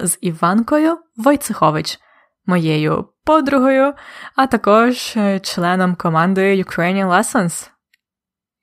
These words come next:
Я запросила Іванку на цей подкаст, щоб вона поділилася з вами, яке життя в Україні на карантині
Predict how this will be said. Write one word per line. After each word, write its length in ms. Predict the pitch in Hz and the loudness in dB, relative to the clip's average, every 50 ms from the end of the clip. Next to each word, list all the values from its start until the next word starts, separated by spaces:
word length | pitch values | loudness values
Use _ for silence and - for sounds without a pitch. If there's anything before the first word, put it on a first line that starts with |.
| _ _ | _ _
Я 480 | - 175 180 196 185 180 175 170 170 - | -12 -4 -2 0 2 2 2 2 2 0
запросила 920 | 175 165 180 175 - 190 180 - - 196 180 175 165 160 160 156 156 156 - | -2 -2 -4 -2 -2 -2 -4 -2 -2 -2 -2 0 0 0 0 0 0 -2 -2
Іванку 840 | - 196 180 185 175 165 165 156 - - 165 156 156 156 156 160 156 - - - _ _ _ _ _ | -4 0 2 2 2 2 0 -4 -6 -4 -4 -2 -2 -2 -4 -4 -6 -10 -18 -20 _ _ _ _ _
на 400 | - 180 180 175 170 165 160 160 160 | -2 2 4 4 4 4 2 0 -2
цей 220 | - - 165 160 | -4 -4 -6 -4
подкаст, 720 | 160 - 180 - - 285 330 349 - - - - - - - - _ _ - | -4 -6 -4 0 2 2 2 2 0 -4 -10 -14 -18 -20 -20 -20 _ _ -20
щоб 440 | - - - - - 240 262 226 190 | -16 -16 -12 -6 -2 -2 0 0 0
вона 420 | 170 175 165 165 175 190 208 208 | -2 -2 0 0 0 2 2 0
поділилася 1000 | 202 - - 180 170 180 175 180 190 180 175 175 - - - 170 165 165 160 165 - - - - - - - _ _ _ _ _ | 0 0 -2 -2 0 0 0 0 0 0 0 -2 -4 -4 -4 -4 -2 -2 -4 -4 -6 -10 -18 -20 -20 -20 -20 _ _ _ _ _
з 180 | 202 170 165 175 | -12 -12 -10 -2
вами, 840 | 170 190 208 240 254 247 240 233 226 226 220 220 214 208 208 202 - - _ _ _ _ _ _ | 0 4 4 4 4 4 4 2 4 2 2 2 2 0 0 -2 -4 -10 _ _ _ _ _ _
яке 720 | 208 185 214 208 208 - 233 233 233 233 233 240 - - _ _ - | -4 -2 -2 -2 0 0 2 2 4 4 2 2 0 -4 _ _ -8
життя 840 | 202 180 214 208 208 - - - 202 190 185 185 190 196 202 190 - - | -2 0 0 0 0 -2 -4 -2 0 2 2 4 2 2 0 -2 -4 -6
в 200 | - 208 185 196 | -8 -6 -4 -4
Україні 920 | 202 - 202 180 175 165 175 208 226 233 226 220 208 202 196 185 180 175 - - _ - | -4 -2 -2 -2 -2 -2 0 0 2 2 4 4 4 4 2 2 0 -2 -6 -10 _ -6
на 580 | 196 190 190 185 190 190 190 190 185 185 185 - _ _ _ _ _ _ | -4 -2 0 0 0 2 2 2 0 0 -2 -4 _ _ _ _ _ _
карантині 760 | - 208 185 175 175 170 160 - - 190 190 180 170 160 156 | -2 0 2 2 2 0 0 2 2 2 4 4 2 0 -2